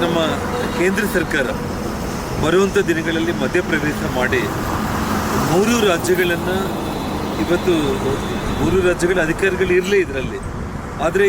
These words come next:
ಈ ಸೆಕ್ರೆಟರಿಗಳು ಮೇಲೆ ಅಧಿಕಾರಿಗಳೇನಿದ್ದಾರೆ ಇನ್ನೊಂದು ರಾಜ್ಯದವ್ರನ್ನ ಇದರಲ್ಲಿ ಇನ್ವಾಲ್ವ್ ಮಾಡೋದ್ರಿಂದ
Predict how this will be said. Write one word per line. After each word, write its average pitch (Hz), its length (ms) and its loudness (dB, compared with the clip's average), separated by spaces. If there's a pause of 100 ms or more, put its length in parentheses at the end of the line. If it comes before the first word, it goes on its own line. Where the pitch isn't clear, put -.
ಈ - 20 -2 (140)
ಸೆಕ್ರೆಟರಿಗಳು 156 720 0 (680)
ಮೇಲೆ 196 280 4
ಅಧಿಕಾರಿಗಳೇನಿದ್ದಾರೆ 151 920 0 (840)
ಇನ್ನೊಂದು 202 380 2
ರಾಜ್ಯದವ್ರನ್ನ 175 600 0 (320)
ಇದರಲ್ಲಿ 170 360 0
ಇನ್ವಾಲ್ವ್ 175 340 0
ಮಾಡೋದ್ರಿಂದ 135 520 -2